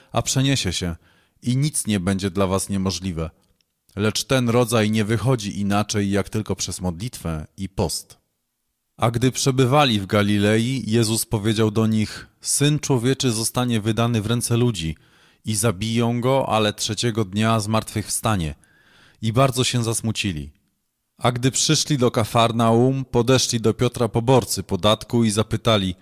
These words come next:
"Czy wasz nauczyciel nie płaci podatku?" On odpowiedział: "Płaci". A gdy wchodził do domu, uprzedził go Jezus, mówiąc: "Jak ci się wydaje, Szymonie, od kogo królowie ziemscy pobierają cło albo podatek?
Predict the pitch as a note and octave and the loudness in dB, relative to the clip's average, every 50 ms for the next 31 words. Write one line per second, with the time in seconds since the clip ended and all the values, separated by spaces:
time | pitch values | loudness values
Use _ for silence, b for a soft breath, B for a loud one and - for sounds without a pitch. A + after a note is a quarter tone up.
0 | b b b b b b b b b b - - B2 A#2 G#2 B2 C3+ B2 - - | b b b b b b b b b b 0 2 2 4 4 2 2 2 0 0
1 | C3+ B2 A#2+ A#2 G#2+ - C3 A2+ - A#2+ A2+ G#2+ G#2+ A2 A2 - - A#2 G#2+ - | 0 2 2 2 2 2 0 0 2 2 2 4 4 2 2 2 2 2 2 0
2 | - - - G#2+ F#2 G2+ G2+ - - - C3+ C#3 D3+ D3 _ _ _ _ _ _ | -4 -2 -2 0 2 2 2 0 0 -2 -2 -2 -2 -4 _ _ _ _ _ _
3 | _ _ _ _ - G2+ G#2+ G#2+ G#2+ G#2 - - A2 F#2+ F#2+ G2+ F#2+ F2 G2+ G2+ | _ _ _ _ 0 0 2 2 2 0 0 -2 -4 -2 0 -2 0 2 2 2
4 | G#2 G2+ G2+ - - - D3 C#3+ B2 - - - E2+ D#2+ b b b b b b | 2 2 0 -4 -2 0 0 2 0 -2 -4 -6 -6 -8 b b b b b b
5 | b b b b b b b b _ - - A2+ A2 G2+ G#2+ B2 A#2+ - - - | b b b b b b b b _ -2 -2 -2 -2 0 -2 -2 -2 -2 0 0
6 | C#3 C#3+ B2 C3 C3 B2 A#2 A2 A#2 G#2+ G2+ B2+ C#3+ C#3+ A#2+ G#2 G2 F#2+ F2 F2+ | 0 2 2 2 2 2 2 2 2 2 4 4 4 4 4 4 2 2 2 0
7 | G2 - - - C3 B2+ G#2 G2+ G2+ G2 F2 F#2 F#2+ F#2+ F#2+ G2 G#2+ A2 - A2+ | -2 -4 -2 0 0 0 2 0 0 0 2 2 2 2 4 4 2 2 2 0
8 | A#2+ A2+ - A2 A2 A2 A2 G2 A2+ A2 G#2 G2+ F#2+ - - - b b b b | 0 0 0 0 0 0 2 2 2 2 2 0 -2 -4 -6 -6 b b b b
9 | G2+ G#2+ B2+ C3+ - - D#3 C3+ - D3 C#3+ C3 A#2+ C3 C3 C3 C3+ C3 A#2 G2+ | -2 -2 -2 -2 -2 -4 -4 -2 0 0 0 2 2 2 2 4 4 4 4 4
10 | F#2+ - - - G2 F#2+ F#2 F#2 F2+ F2+ F2 - b b b b b b b b | 2 2 0 0 0 0 0 0 0 -2 -4 -6 b b b b b b b b
11 | b b - A#2 - - - D#3 C#3+ C3 B2 A2 - - A2+ A#2+ A#2+ B2 B2 A2 | b b -2 -2 -2 0 0 2 4 4 2 2 0 0 2 4 6 6 4 4
12 | G#2+ A2+ G#2+ F#2 A2+ A#2 A#2+ A#2+ A#2 - - - - C3 B2+ - - A#2 G2+ A2+ | 4 2 2 2 2 2 2 2 0 -2 -2 -2 -2 -4 -2 0 -2 0 2 4
13 | A2 A#2 A#2 A2 G#2+ G#2+ G#2 - - - A#2+ A#2+ B2 C3 - - A#2 A2+ A2 A2+ | 4 4 4 2 2 0 -2 -4 -2 2 2 4 4 4 4 4 2 2 2 0
14 | G#2+ - A#2+ G#2 G#2 F#2+ F2+ - E2 D#2+ - - | 0 0 0 2 2 0 0 -2 -6 -8 -10 -12